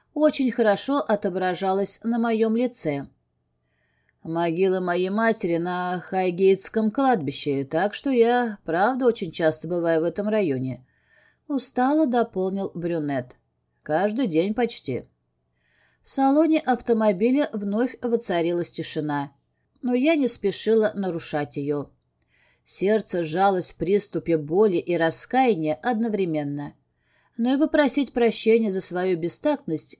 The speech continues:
я не осмелилась. Лишь по истечению десяти минут запоздала поняла, мы давно за пределами Хайгейтского района.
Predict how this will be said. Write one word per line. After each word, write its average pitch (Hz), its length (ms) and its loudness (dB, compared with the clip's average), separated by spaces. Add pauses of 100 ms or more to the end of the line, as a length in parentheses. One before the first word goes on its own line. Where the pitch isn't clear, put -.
я 262 260 -2
не 208 120 -2
осмелилась. 147 840 -2 (800)
Лишь 294 320 2
по 240 140 6
истечению 220 640 2
десяти 185 460 -2
минут 196 480 -2
запоздала 185 1000 0
поняла, 180 580 2 (500)
мы 302 220 4
давно 208 580 2
за 185 220 -2
пределами 226 880 0 (240)
Хайгейтского 202 1040 0
района. 185 680 0